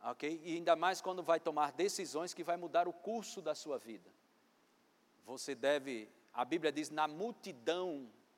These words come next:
de conselho. Quando fala multidão de co-, conselho, não tá falando na quantidade, tá falando na sabedoria, ok? Em conselhos sábios, muitos.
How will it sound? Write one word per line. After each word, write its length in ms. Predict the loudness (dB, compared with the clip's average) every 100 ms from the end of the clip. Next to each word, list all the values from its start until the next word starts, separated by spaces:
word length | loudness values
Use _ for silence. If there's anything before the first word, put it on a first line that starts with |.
| _ _ _ _ _ _
de 140 | -14 -10
conselho. 720 | -6 -6 -6 -4 -4 -4 -10 -16 _ _ -20 _ -20 -20 _ _ _ _ _ _ _ _ _ _ _ _ -20 _ _ _
Quando 200 | -10 -8
fala 260 | 4 4 4
multidão 500 | 0 -4 0 0 0
de 120 | -4
co-, 180 | -10 -16 -14
conselho, 760 | -10 -8 -6 -2 -2 -2 -6 -12 _ _ -10
não 140 | -4
tá 120 | 0 2
falando 300 | 2 2 0
na 100 | -2
quantidade, 720 | -4 -6 -2 2 4 2 -4 -10
tá 100 | -8
falando 340 | -4 -2 -2 -2
na 180 | -2 -2
sabedoria, 1040 | 2 2 2 0 2 0 0 0 0 -2 -18 _ _ _ _ -6
ok? 640 | -4 -2 -2 -4 -8 -10 -4
Em 180 | -4
conselhos 720 | -4 -4 -4 -2 0 0 -2 -4
sábios, 680 | 0 2 2 0 -6 -10
muitos. 680 | -6 -2 -2 -4 -10 -12 -16